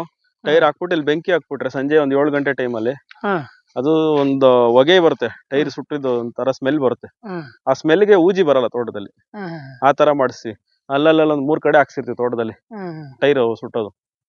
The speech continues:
Speaker 2: ಹಾ, ಮೌತ ಅಂತಾರ ಅದಲ್ಲ?
Speaker 1: ಹಾ, ಹೌದು.
Speaker 2: ಜಿಟ್ಟೆ ಟೈಪ್
Speaker 1: ಹಾ, ಹಾ,
Speaker 2: ಇರ್ತದಲ್ಲ?
Speaker 1: ಹಾ, ಹೌದು.
Speaker 2: ಹ್ಮ್.
Speaker 1: ನೋಡ್ರಿ, ಕಲರು, ಶೈನಿಂಗ್ ಏನಿದೆ ನೋಡ್ರಿ,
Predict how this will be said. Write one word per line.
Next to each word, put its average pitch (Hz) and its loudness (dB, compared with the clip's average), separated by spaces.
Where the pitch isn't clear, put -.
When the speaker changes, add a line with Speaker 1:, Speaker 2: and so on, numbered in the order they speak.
Speaker 2:
ಹಾ, 190 -8
ಮೌತ 190 0
ಅಂತಾರ 214 2
ಅದಲ್ಲ? 185 -2
Speaker 1:
ಹಾ, 147 2
ಹೌದು. 110 -10
Speaker 2:
ಜಿಟ್ಟೆ 190 -6
ಟೈಪ್ 190 -6
Speaker 1:
ಹಾ, - 2
ಹಾ, 135 2
Speaker 2:
ಇರ್ತದಲ್ಲ? 120 0
Speaker 1:
ಹಾ, 113 -6
ಹೌದು. 104 -12
Speaker 2:
ಹ್ಮ್. 160 -18
Speaker 1:
ನೋಡ್ರಿ, 143 0
ಕಲರು, 143 4
ಶೈನಿಂಗ್ 139 -2
ಏನಿದೆ 135 -4
ನೋಡ್ರಿ, 131 -8